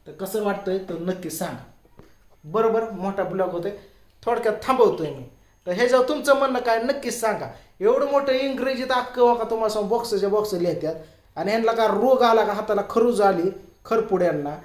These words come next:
हा, एका कंसात काहीतरी मराठीत एक शब्द लिहिला तर कितीतरी महाराष्ट्रातल्या न शिकलेले, तुम्हाला सांगतो, वाचलं जाईल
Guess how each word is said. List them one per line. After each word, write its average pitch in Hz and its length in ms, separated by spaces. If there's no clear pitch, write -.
हा, 170 140
एका 185 220
कंसात 202 480
काहीतरी 196 340
मराठीत 185 520
एक 208 240
शब्द 185 240
लिहिला 185 380
तर 233 240
कितीतरी 269 480
महाराष्ट्रातल्या 233 840
न 196 180
शिकलेले, 175 600
तुम्हाला 180 240
सांगतो, 165 420
वाचलं 226 460
जाईल 185 320